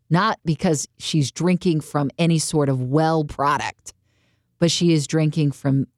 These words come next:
now what's eternal. It's from Jesus. What I have to offer is water. It's life. And even, like, in, during the communion time where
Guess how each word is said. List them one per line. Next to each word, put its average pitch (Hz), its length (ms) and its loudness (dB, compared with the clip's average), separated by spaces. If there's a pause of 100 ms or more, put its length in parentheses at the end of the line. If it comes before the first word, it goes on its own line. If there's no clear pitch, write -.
(720)
now 160 180 4
what's 147 240 -2
eternal. 127 580 -2 (120)
It's 165 160 0
from 147 160 2
Jesus. 131 480 0
What 156 280 2
I 175 220 0
have 160 280 -2
to 143 100 -2
offer 110 560 -2 (800)
is 147 380 2 (280)
water. 143 520 2
It's 139 360 -2
life. 131 840 -2 (580)
And 175 120 2
even, 196 340 2
like, 160 180 0
in, 156 160 -2
during 165 220 0
the 151 80 0
communion 151 540 2
time 120 380 -2
where 139 240 0